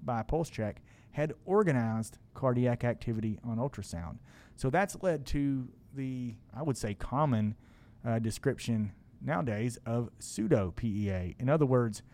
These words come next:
Chief Smith checks a pulse, "I don't feel it." I pop an ultrasound on and we see cardiac contractility.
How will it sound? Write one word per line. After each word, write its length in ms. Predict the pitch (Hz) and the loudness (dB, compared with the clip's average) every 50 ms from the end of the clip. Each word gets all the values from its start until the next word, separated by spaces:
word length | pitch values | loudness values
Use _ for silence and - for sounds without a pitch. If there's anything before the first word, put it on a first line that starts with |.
| - - - | -20 -18 -10
Chief 220 | - - 147 120 | -4 -4 -4 -4
Smith 300 | - - 160 175 170 - - | 0 2 4 4 4 2 0
checks 300 | - - 165 151 - - | 0 0 0 0 0 -4
a 60 | - | -4
pulse, 540 | - - 165 180 165 135 123 117 - - - - - - 151 | -2 2 2 4 4 4 2 -2 -6 -10 -12 -12 -12 -10 -8
"I 160 | 214 240 135 | -2 2 4
don't 220 | 156 160 147 120 - | 6 6 4 4 4
feel 240 | 160 170 165 131 120 | 6 6 6 6 4
it." 140 | 113 107 - - - - - - | 2 0 -4 -12 -20 -20 -20 -14
I 200 | - 131 139 147 | -8 -6 -6 -2
pop 260 | - 165 160 156 - | 2 2 2 4 4
an 80 | 131 139 | 4 4
ultrasound 560 | 156 170 - 143 123 - 147 139 127 123 117 | 4 4 4 0 -2 0 0 2 2 2 2
on 300 | 113 113 113 113 113 113 - | 2 2 0 0 -2 -2 -2
and 160 | 120 117 120 | -2 0 0
we 120 | 123 120 | 0 0
see 200 | 113 - - 123 | -2 -2 -6 -6
cardiac 460 | 110 - - 123 117 113 117 117 - - | -6 -2 -2 -2 0 0 0 -2 -2 -4
contractility. 880 | - 110 113 - 120 107 101 - 156 165 151 135 113 110 104 101 | -4 -6 -2 -2 -2 -4 -2 0 0 2 2 2 2 0 -2 -4